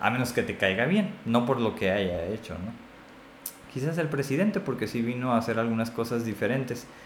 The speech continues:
pero de ahí en fuera, creo que todavía está, como dices, ¿no? En números rojos, la situación se ve difícil, vienen tiempos como más difíciles, entonces requerirá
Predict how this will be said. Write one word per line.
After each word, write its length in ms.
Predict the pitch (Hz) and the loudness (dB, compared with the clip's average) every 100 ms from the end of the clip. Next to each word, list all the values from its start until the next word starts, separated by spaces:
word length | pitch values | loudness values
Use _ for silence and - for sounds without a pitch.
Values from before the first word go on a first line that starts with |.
| - - - | -18 -20 0
pero 300 | 120 110 110 | 4 6 6
de 80 | 110 | 6
ahí 160 | 127 175 | 6 6
en 140 | 185 | 6
fuera, 420 | 202 202 208 - - - | 8 8 8 2 -8 -6
creo 180 | - 135 | 0 2
que 240 | 135 98 73 - - - - - - - - - - | 2 0 0 -6 -16 -20 -20 -20 -20 -20 -20 -20 -4
todavía 380 | 110 113 113 113 | 0 2 2 0
está, 220 | 113 113 | 0 -2
como 180 | 117 98 | 0 0
dices, 240 | 95 92 | 0 -2
¿no? 220 | 90 107 101 | -4 -4 -4
En 60 | 85 78 | -6 -4
números 380 | 95 104 107 90 | -2 0 0 2
rojos, 420 | 117 165 165 165 - - - | 4 4 2 -4 -8 -16 -6
la 100 | 95 | -4
situación 420 | 98 98 98 110 | -2 -4 -2 -2
se 140 | 107 110 | -2 0
ve 140 | 104 | 2
difícil, 540 | 101 104 180 185 185 185 - - - - | 2 2 2 4 2 0 -8 -20 -14 0
vienen 360 | 113 113 110 | 4 4 4
tiempos 480 | 117 113 110 107 - | 2 0 0 -2 -4
como 160 | - 85 | -6 -2
más 260 | 87 113 131 | 2 4 4
difíciles, 680 | 147 180 185 175 175 175 - - - - - - | 2 2 2 2 2 -2 -10 -18 -20 -20 -6 0
entonces 680 | 117 131 131 147 147 147 - - - - - - - | 2 4 4 4 4 2 -8 -16 -20 -20 -20 -14 -2
requerirá 800 | 110 117 117 110 107 123 147 - | 2 2 2 2 4 4 2 -4